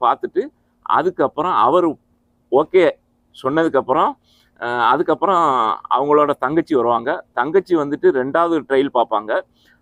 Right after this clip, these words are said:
பார்த்துட்டு அதுக்கப்புறம் அவங்களும் ஓகே சொன்னதுக்கப்புறம் வேலை கன்ஃபார்ம் ஆயிரும். "இதுதான் மேட்ரு," அப்படின்னு சொல்லி சொன்னாரு. நானும் இங்கேருந்து கிளம்பி போயிட்டேன். போனா அங்க போ-, அங்க போய்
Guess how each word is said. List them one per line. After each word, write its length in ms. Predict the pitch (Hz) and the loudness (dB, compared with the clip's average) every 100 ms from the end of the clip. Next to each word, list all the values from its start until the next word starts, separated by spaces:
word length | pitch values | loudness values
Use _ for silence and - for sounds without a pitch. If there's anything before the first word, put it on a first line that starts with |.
| _ | _
பார்த்துட்டு 540 | 127 160 156 143 208 277 | 0 0 -2 -8 -8 -8
அதுக்கப்புறம் 580 | - 110 147 147 139 160 | -4 -2 0 -2 -2 -2
அவங்களும் 460 | 143 120 175 175 165 | 0 0 2 0 2
ஓகே 320 | 131 139 151 139 | 0 0 -4 -4
சொன்னதுக்கப்புறம் 560 | 127 135 127 135 214 277 _ _ - | -4 -4 -4 -4 -6 -8 _ _ -4
வேலை 240 | 123 151 135 | -2 0 -2
கன்ஃபார்ம் 380 | 131 143 135 | -4 -2 -2
ஆயிரும். 320 | 123 110 151 - _ _ _ | -2 -4 -6 -8 _ _ _
"இதுதான் 400 | - 131 151 143 | -6 -2 -2 -2
மேட்ரு," 340 | 120 131 127 127 | -4 -4 -2 -2
அப்படின்னு 320 | 110 110 147 | -2 -6 -6
சொல்லி 40 | 147 | -6
சொன்னாரு. 320 | 113 110 - _ _ _ - | -4 -4 -6 _ _ _ -2
நானும் 340 | 117 156 139 | 0 0 -2
இங்கேருந்து 220 | 131 131 | -2 -2
கிளம்பி 400 | 151 - 131 143 - | -6 -4 -4 -4 -2
போயிட்டேன். 300 | 120 - - _ _ _ _ _ - | -2 -4 -12 _ _ _ _ _ -2
போனா 460 | 139 156 131 180 | 2 2 2 0
அங்க 220 | 135 131 131 | 0 0 -2
போ-, 440 | 123 123 123 113 | 2 2 4 2
அங்க 260 | - 131 156 | 0 -2 -2
போய் 160 | 160 | -2